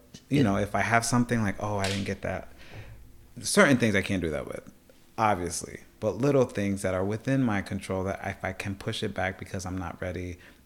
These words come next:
Speaker 1: um, I have every right to do so.
Speaker 2: Isn't it funny how just hearing stuff, like you said, lens, like you, I know your p-, podcast, it's like the, uh,
Speaker 1: Yeah.
Speaker 2: principles lens, right?
Speaker 1: Yeah.
Speaker 2: Like,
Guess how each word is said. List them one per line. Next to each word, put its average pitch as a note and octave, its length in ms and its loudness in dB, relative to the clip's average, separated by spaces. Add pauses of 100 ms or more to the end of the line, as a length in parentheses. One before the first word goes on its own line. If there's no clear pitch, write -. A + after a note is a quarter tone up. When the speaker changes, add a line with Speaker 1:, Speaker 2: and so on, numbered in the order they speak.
(120)
Speaker 1:
um, F2 320 -8 (160)
I G2 60 -6
have G#2+ 160 -4
every C3+ 160 -2
right D3+ 120 -4
to B2+ 80 -8
do E3 80 -6
so. - 240 -10 (460)
Speaker 2:
Isn't D#3+ 260 4
it F3 80 -2
funny G#2+ 360 2
how F#2+ 320 2 (760)
just - 240 2
hearing A#2 360 6
stuff, G#2+ 360 0
like G#2 100 -2
you A2+ 80 0
said, F#2 240 0
lens, F2 500 -2
like F#2+ 180 0
you, A#2 180 6
I G#2 80 8
know G#2 120 8
your G2+ 180 4
p-, G#2 120 -6
podcast, G2 640 0
it's - 100 -8
like F#2+ 160 -2
the, F#2 140 0
uh, F#2 260 2
Speaker 1:
Yeah. A2+ 80 2
Speaker 2:
principles A2+ 400 8
lens, G2+ 320 4
right? G#2+ 140 6
Speaker 1:
Yeah. C#3+ 160 10
Speaker 2:
Like, G2+ 160 4